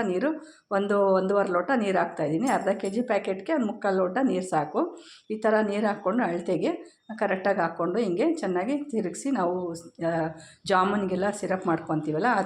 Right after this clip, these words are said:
ಥರ ಸಿರಪ್ ಮಾಡ್ಕೊಬೋದು. ಪಾಕ ಅಂತ ಮಾಡಬೇಕಿಲ್ಲ. ಚೆನ್ನಾಗಿ ಪಾಕ ಮಾಡ್ಕೊಂಬಿಟ್ರೆ ರವೆ ಉಂಡೆ ಕಲ್ಲಾಗ್ಬಿಡುತ್ತೆ ಆಮೇಲೆ, ನೆನಪಿರಲಿ. ಈಗ ನಾನು ಇದಕ್ಕೆಲ್ಲ ಹುರಿದಿಟ್ಕೊಂಡಿರ್ತೀವಲ್ಲ, ಏಲಕ್ಕಿ ಪುಡಿ, ಗೋಡಂಬಿ ದ್ರಾಕ್ಷಿ, ಕೊಬ್ಬರಿ, ಒಂದು,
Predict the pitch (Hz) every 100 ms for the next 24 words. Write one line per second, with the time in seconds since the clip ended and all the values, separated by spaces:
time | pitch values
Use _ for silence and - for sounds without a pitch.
0 | 185 202 269 202 185 180 160 151 147 139
1 | 143 269 - 180 180 208 202 202 233 247
2 | 185 160 160 151 208 311 - - - 180
3 | 220 - 196 202 220 208 - 196 196 190
4 | 240 196 165 190 190 196 196 180 190 175
5 | 156 151 - 147 156 311 330 - - 196
6 | 185 190 180 147 185 359 - - - 208
7 | 208 202 190 214 190 202 214 190 196 214
8 | 196 190 170 170 160 190 175 175 180 -
9 | 185 175 170 247 285 - _ - 180 175
10 | 170 170 165 160 160 - 214 247 - -
11 | 170 170 170 180 277 - 175 175